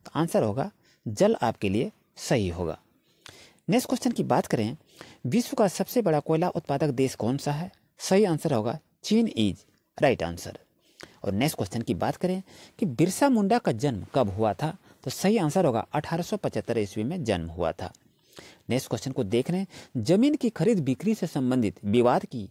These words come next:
सुनवाई किस अदालत में शुरू होती है? तो इसका सही आंसर आप लिखेंगे, आंसर होगा इसका सिविल कोर्ट is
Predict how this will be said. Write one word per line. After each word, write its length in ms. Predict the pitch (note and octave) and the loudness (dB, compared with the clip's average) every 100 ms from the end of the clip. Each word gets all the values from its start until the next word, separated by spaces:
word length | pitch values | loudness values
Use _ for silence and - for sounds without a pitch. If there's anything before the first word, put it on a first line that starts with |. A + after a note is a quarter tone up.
| - - | -16 -12
सुनवाई 460 | - F#3 E3+ D3+ - | 0 2 4 2 0
किस 160 | - - | -4 -2
अदालत 460 | - A2+ A2 C#3 | 0 2 2 0
में 140 | G#2+ - - - | -2 -6 -10 -2
शुरू 180 | C3 | 0
होती 280 | A2+ A#2 D3 | 0 -2 -4
है? 200 | C#3+ G#3 _ _ - _ - - | -4 -6 _ _ -20 _ -20 -6
तो 40 | - | -4
इसका 200 | - A#3 | 0 -2
सही 360 | - - F#3 | -2 2 2
आंसर 280 | A3 E3 E3 | 4 0 0
आप 180 | A2+ A#2 | -2 0
लिखेंगे, 400 | G#2 B2 C#3 G#3 - - - - | -2 -2 -2 -4 -8 -20 -16 -2
आंसर 260 | A#2 - | 0 2
होगा 200 | C3 A2 | 2 2
इसका 260 | G#2 - G2 - - - | 0 -2 -10 -10 -20 -12
सिविल 460 | - F#3+ D#3 C3 | -4 0 2 2
कोर्ट 300 | D3+ A2+ A2 | 0 -2 -2
is 260 | - A2+ | 0 -2